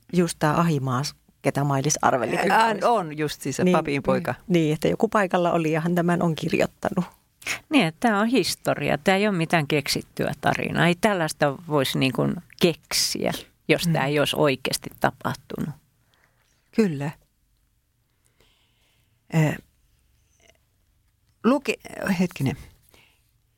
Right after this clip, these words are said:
Speaker 2: Ö, siis tämä sama Ahimaas oli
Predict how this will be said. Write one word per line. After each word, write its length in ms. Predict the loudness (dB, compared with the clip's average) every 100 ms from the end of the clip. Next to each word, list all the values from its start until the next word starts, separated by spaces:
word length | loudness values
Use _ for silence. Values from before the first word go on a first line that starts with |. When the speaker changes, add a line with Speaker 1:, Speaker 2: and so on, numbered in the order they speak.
| _ _ _ _ _ _ _ _ _ _ _ _ _ _ -2
Speaker 2:
Ö, 160 | -2 -2 -2
siis 220 | 0 2
tämä 240 | 0 0 -2
sama 340 | 0 2 2
Ahimaas 480 | 2 0 0 0 0
oli 240 | -2 -2